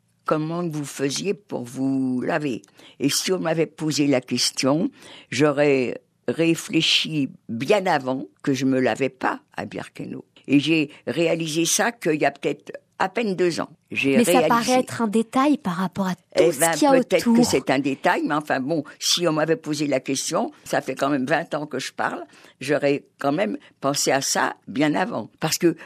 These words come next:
Speaker 1: est-ce qu'on nous changeait les affaires ? On dormait tout habillé tout le temps. On travaillait avec nos affaires, avec ce qu'on avait sur le dos.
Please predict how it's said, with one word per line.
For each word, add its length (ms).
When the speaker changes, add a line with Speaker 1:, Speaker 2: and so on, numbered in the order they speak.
Speaker 1:
est-ce 180
qu'on 140
nous 120
changeait 420
les 180
affaires ? 380
On 120
dormait 400
tout 220
habillé 380
tout 220
le 120
temps. 200
On 100
travaillait 580
avec 300
nos 180
affaires, 400
avec 300
ce 140
qu'on 180
avait 160
sur 200
le 140
dos. 240